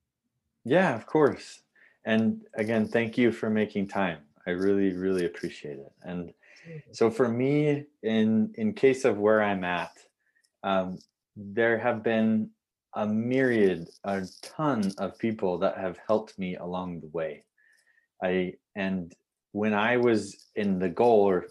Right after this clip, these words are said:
Speaker 1: of mine, uh, earlier on in my career was to, of course, break into product management. And previous to that, I had a background with education,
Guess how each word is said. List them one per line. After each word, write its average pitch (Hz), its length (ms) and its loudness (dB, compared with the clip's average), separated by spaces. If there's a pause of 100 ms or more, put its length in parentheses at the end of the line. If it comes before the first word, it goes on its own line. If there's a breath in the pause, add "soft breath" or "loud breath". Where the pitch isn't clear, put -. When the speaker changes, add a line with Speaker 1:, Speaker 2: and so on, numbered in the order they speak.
(100)
Speaker 1:
of 98 180 -10
mine, 95 380 0 (180)
uh, 87 300 -2
earlier 104 260 4
on 95 80 0
in 92 60 -4
my 87 120 -4
career 127 360 4
was 101 200 0
to, 95 220 0
of 92 160 -2
course, - 300 -2 (460 soft breath)
break 101 280 2
into 98 320 -6
product 92 340 0
management. 82 560 -10 (640 soft breath)
And 98 440 -2 (240)
previous 131 440 2
to 117 140 -10
that, 107 340 4
I 101 120 -2
had 101 420 -2 (300)
a 95 200 0
background 98 680 0
with 92 280 -2 (240)
education, 107 840 -6